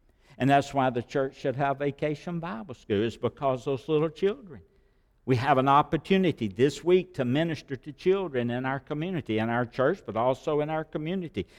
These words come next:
to teach them about Jesus, to teach them about heaven, to teach them about salvation. They're just like a little sparrow.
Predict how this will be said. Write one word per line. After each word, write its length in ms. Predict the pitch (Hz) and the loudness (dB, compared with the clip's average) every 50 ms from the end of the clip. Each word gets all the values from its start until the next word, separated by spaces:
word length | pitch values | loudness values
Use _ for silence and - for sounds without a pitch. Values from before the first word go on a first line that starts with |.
| - _ _ | -20 _ _
to 160 | - 151 127 110 | -2 -2 -2 -2
teach 560 | - - 175 180 202 214 208 - - - - | 0 4 4 6 6 4 0 -6 -12 -16 -12
them 420 | 147 139 151 151 156 160 165 160 - | -6 -4 -2 0 0 0 -2 -2 -6
about 420 | 113 107 127 131 135 147 - - | -8 -4 -2 -2 -2 -4 -6 -8
Jesus, 540 | 110 110 143 190 214 196 139 110 98 - - | -8 -6 -4 -4 -4 -6 -12 -14 -18 -18 -18
to 80 | - 107 | -20 -16
teach 380 | _ - 107 117 117 - - | _ -4 -4 -4 -4 -6 -10
them 120 | - 147 151 | -8 -2 -2
about 380 | 151 151 165 175 180 180 - | 0 2 2 2 2 0 -2
heaven, 360 | 151 170 190 202 226 220 135 113 | -2 -2 -2 -2 -2 -4 -6 -6
to 120 | - 113 | -6 -10
teach 400 | 98 _ - 127 131 - - - | -10 _ -2 -2 -2 -2 -8 -10
them 160 | - 147 147 151 | -8 -6 -4 -2
about 320 | 147 170 165 170 160 - | 0 2 0 0 0 -4
salvation. 760 | - - 170 165 170 175 165 180 202 214 190 - - 127 110 _ - - - _ - | -4 -2 0 2 2 0 0 -2 -6 -6 -6 -10 -10 -12 -12 _ -16 -20 -20 _ -8
They're 140 | 139 143 139 | -8 -8 -6
just 260 | 143 160 151 - - | -6 -8 -8 -4 0
like 280 | 165 160 165 156 - | 0 0 0 0 -4
a 60 | 156 143 | -6 -6
little 360 | 139 143 156 156 170 156 147 | -6 -4 -4 -6 -6 -8 -14
sparrow. 340 | - - - - - 92 | -20 -20 -16 -12 -12 -12